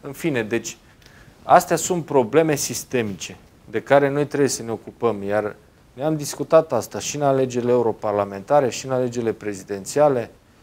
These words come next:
discutăm în continuare, deci noi am preluat, uh, România într-un,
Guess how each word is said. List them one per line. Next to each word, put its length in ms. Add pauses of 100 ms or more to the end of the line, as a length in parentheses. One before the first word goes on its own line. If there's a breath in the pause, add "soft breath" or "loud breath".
(120)
discutăm 480
în 80
continuare, 880
deci 120
noi 160
am 120
preluat, 640 (260)
uh, 520 (360)
România 500
într-un, 560